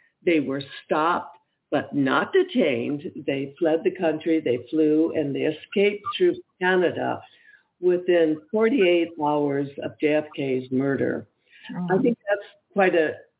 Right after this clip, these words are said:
Speaker 1: one of the big things that I discovered. And,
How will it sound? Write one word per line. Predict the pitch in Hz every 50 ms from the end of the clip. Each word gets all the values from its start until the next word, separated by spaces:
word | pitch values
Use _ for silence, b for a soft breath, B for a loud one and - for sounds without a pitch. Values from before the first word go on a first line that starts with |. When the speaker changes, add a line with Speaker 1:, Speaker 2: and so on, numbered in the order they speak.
| _ _ -
Speaker 1:
one | 190 214 214 214
of | 175
the | 180 160
big | - - 185 180 180 -
things | - 165 151 147 135 123 - -
that | 151 131 131 131
I | 139 131 -
discovered. | 135 - - - _ - 151 147 127 143 127 123 123 - B B B B B B B B B B -
And, | 185 180 170 170 165 160 156 156 147